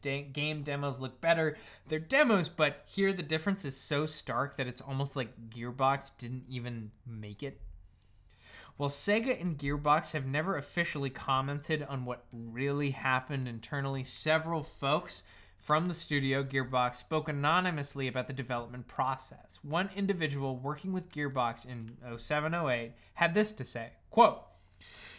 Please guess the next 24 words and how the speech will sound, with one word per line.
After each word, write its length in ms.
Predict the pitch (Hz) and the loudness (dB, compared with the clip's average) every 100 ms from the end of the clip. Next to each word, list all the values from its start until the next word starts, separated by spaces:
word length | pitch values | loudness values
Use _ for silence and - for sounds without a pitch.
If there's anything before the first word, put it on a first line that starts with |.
| - - | -6 4
"Gearbox 480 | 254 240 240 247 | 6 8 8 6
was 100 | 170 | -2
taking 320 | - 180 175 165 | -2 -2 -4 -4
people 300 | 156 147 139 | -4 0 0
off 180 | 139 | 0
the 60 | 135 | -2
project 520 | - 147 139 143 139 | 2 4 4 2 -4
and 160 | 131 131 | -6 -6
put 220 | 185 185 | -4 0
them 160 | 202 190 | 2 2
on 160 | 170 | 0
Borderlands 680 | 135 131 127 127 123 120 117 | -2 -4 -2 -2 -2 -4 -6
one. 460 | 123 120 120 110 185 - - - | -10 -4 -4 -6 -18 -20 -8 -2
This 220 | 180 - | -2 0
was 120 | 233 | -2
before 420 | 262 - 170 170 | -2 -2 0 0
the 100 | 160 | 0
big 260 | 131 151 143 | 0 0 2
art 220 | 139 147 | 0 0
style 300 | - 143 143 | 0 -2 -2
change 400 | - 131 131 127 | -2 -2 -2 -4
happened 340 | - 120 131 127 | -4 -4 -2 -4
on 140 | 123 | -2
Borderlands. 640 | 135 127 117 113 110 107 | -2 -2 -4 -8 -12 -14